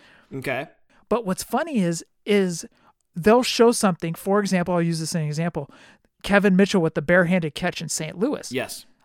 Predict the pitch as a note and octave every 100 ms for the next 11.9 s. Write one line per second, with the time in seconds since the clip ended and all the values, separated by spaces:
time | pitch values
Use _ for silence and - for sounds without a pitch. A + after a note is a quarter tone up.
0 | _ _ _ _ - F#3+ F#3+ F#3 G#3+ B3
1 | F3 D#3+ D#3+ D3+ F3 F3+ - F3+ G3+ F3+
2 | D3+ E3 E3 D3+ D#3 F3+ C#4+ - D3+ D3
3 | - - _ - E3+ G3 F#3 F3 E3 -
4 | _ _ - A#3 A3+ D3 G3+ F#3 D#3 F3
5 | - F#3+ F#3+ F3+ F3 E3 D#3 F3 E3+ A#3
6 | F3+ - - - F#3 - B3+ D4 A3 G3+
7 | G3+ A3 F#3 - - C4 B3+ F#3 G#3 A#3
8 | G3+ - B3+ - G#3 G3 F#3 - F#3 F3+
9 | F#3+ F3 G3+ G3+ F3+ F#3 E3+ D#3+ F3+ G#3+
10 | E3 D3 D#3 D#3+ D#3 D3+ F3+ G#3+ - -
11 | - F3 E3+ E3+ E3+ F#3 F#3+ F3+ F3